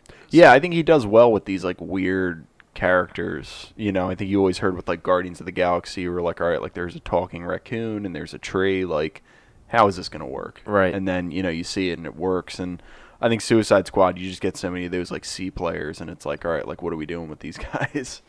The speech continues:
Speaker 2: Uh, so it sounds
Speaker 1: So.
Speaker 2: like we're kinda, like, segueing into the Suicide Squad. Is there anything else we gotta
Speaker 1: Yeah.
Speaker 2: say about the Schneider Cut before we continue on?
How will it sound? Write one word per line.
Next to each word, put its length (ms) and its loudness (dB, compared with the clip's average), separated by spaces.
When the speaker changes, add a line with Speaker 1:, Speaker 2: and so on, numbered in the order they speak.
Speaker 2:
Uh, 100 -4
so 140 2
it 60 4
sounds 180 2
Speaker 1:
So. 100 0
Speaker 2:
like 160 0
we're 60 0
kinda, 220 2
like, 140 0
segueing 560 2
into 180 -6
the 60 -6
Suicide 360 -4
Squad. 160 -2
Is 100 -2
there 80 -2
anything 120 0
else 120 -2
we 60 -6
gotta 140 4
Speaker 1:
Yeah. 60 4
Speaker 2:
say 100 6
about 180 2
the 60 -4
Schneider 320 2
Cut 200 0
before 260 0
we 360 0
continue 460 -2
on? 320 -4